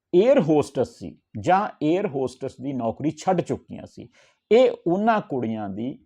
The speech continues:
ਲਿਸਟ ਬਣਾਉਂਦੀ ਹੈ। ਇਸ ਦੀ ਲਿਸਟ ਦੇ ਵਿੱਚ ਤੀਹ ਕੁੜੀਆਂ ਆ ਜਾਂਦੀਆਂ ਨੇ ਤੇ ਫਿਰ ਇਹ ਉਹਨਾਂ ਨੂੰ, ਆਪਣੇ ਗਾਹਕਾਂ ਨੂੰ ਸਪਲਾਈ ਕਰਦੀ ਹੈ ਤੇ ਉਸ ਵਿੱਚੋਂ ਇਹ ਕਮਿਸ਼ਨ ਲੈਂਦੀ ਹੈ।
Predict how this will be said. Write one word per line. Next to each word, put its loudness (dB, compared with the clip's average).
ਲਿਸਟ 2
ਬਣਾਉਂਦੀ -4
ਹੈ। -4
ਇਸ -4
ਦੀ -2
ਲਿਸਟ -6
ਦੇ -6
ਵਿੱਚ -10
ਤੀਹ 2
ਕੁੜੀਆਂ 0
ਆ -2
ਜਾਂਦੀਆਂ -14
ਨੇ -20
ਤੇ 4
ਫਿਰ 6
ਇਹ 4
ਉਹਨਾਂ 2
ਨੂੰ, 0
ਆਪਣੇ 0
ਗਾਹਕਾਂ -2
ਨੂੰ -4
ਸਪਲਾਈ 4
ਕਰਦੀ -4
ਹੈ -20
ਤੇ -2
ਉਸ 4
ਵਿੱਚੋਂ 0
ਇਹ 6
ਕਮਿਸ਼ਨ 2
ਲੈਂਦੀ -4
ਹੈ। -14